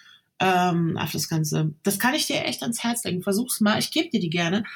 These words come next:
Ich bring dir die einfach mal mit, weil ich hab die alle auf Deutsch und auf Englisch. Kannst du dir aussuchen. Und, äh, dann, weil die Tilly hat den ersten schon gelesen. Den hat sie einfach, wir haben angefangen, den vorzulesen abends und dann, äh,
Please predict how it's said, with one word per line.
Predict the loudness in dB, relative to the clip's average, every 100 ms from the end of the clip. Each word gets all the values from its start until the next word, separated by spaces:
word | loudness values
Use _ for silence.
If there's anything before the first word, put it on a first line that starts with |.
| -14 -16 -20 -16
Ich | 0
bring | 2 4
dir | 4
die | 4
einfach | 4 2 4
mal | 6
mit, | 6 4 2
weil | -2
ich | -2
hab | -4
die | -2
alle | 2 2 2
auf | 0
Deutsch | 0 0 2
und | 0
auf | -2
Englisch. | 0 2 4 2
Kannst | 0 -4 -4
du |
dir | -6 -6
aussuchen. | -8 -8 -10 -12 -12 -20 -18 -18 -16 -18 -16 0
Und, | 4 6 6 4
äh, | 2 4 6 6 4 2
dann, | 0 0 2 2 2 0 0
weil | 0
die | 0
Tilly | 2 2 2
hat | 0
den | -2
ersten | 0 -2 -2
schon | -2 0
gelesen. | 2 4 2 -2 -8 _ _ _ _ -20 -20 _ -4
Den | 0 2
hat | 2
sie | 2
einfach, | 2 0 -4 -10 -12 -4
wir | 0
haben |
angefangen, | 2 2 2 2
den | 2
vorzulesen | 4 0 2 2 4 4 0
abends | -2 -2 -2 -4
und | -6 -2
dann, | 0 2 0
äh, | 0 2 2